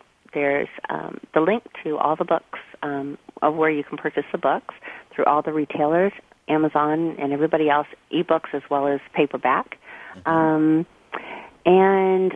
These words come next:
Speaker 1: again, my fan page on Facebook, Love Story Dash Romance Novels by C K G Books. Um, I'm also on LinkedIn,
Speaker 2: Mm-hmm.
Speaker 1: and <clears throat> and of course,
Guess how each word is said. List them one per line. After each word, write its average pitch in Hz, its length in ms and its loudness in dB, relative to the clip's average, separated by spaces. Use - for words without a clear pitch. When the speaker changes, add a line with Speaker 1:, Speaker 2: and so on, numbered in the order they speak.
Speaker 1:
again, 180 360 2
my 160 140 2
fan 175 280 0
page 247 320 0
on 160 160 -4
Facebook, 220 500 0
Love 160 240 0
Story 165 300 0
Dash 139 300 2
Romance 170 420 2
Novels 180 280 2
by 143 220 0
C - 80 -8
K 139 160 -2
G 135 160 -6
Books. - 360 2
Um, 147 320 -2
I'm 160 180 2
also 160 260 2
on 147 280 2
LinkedIn, 247 600 2
Speaker 2:
Mm-hmm. 82 160 -16
Speaker 1:
and 151 800 -2
<clears throat> 311 600 0
and 233 140 -2
of 170 100 -8
course, 208 240 -2